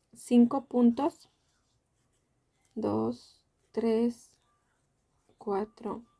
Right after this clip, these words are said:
cinco y una disminución.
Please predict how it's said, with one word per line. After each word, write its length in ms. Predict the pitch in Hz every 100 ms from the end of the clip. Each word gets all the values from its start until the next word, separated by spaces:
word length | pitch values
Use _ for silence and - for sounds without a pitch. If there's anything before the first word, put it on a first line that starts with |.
| _ _
cinco 680 | - 247 247 254 285 294 - -
y 120 | 220
una 200 | 226 233
disminución. 840 | 233 233 202 190 180 - - -